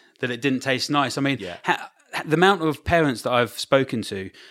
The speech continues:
Speaker 1: and they haven't even tasted the baby food because they're too scared it tastes
Speaker 2: Jamie's,
Speaker 1: bad.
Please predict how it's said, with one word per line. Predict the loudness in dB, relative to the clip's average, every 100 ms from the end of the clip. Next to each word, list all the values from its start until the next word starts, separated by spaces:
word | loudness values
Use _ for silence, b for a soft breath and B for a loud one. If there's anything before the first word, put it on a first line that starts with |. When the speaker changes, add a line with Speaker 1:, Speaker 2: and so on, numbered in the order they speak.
| B B
Speaker 1:
and | 0
they | 4 4
haven't | 2 0
even | 0 -2 -2
tasted | 0 0 0 -4 -4 -6 -6
the |
baby | 0 0 -2
food | -4 -4 -4
because | -4 -2
they're | -2
too | 0 0
scared | 0 0 2 2
it | 0
tastes | -2 0 0
Speaker 2:
Jamie's, |
Speaker 1:
bad. | 2 2 0 -6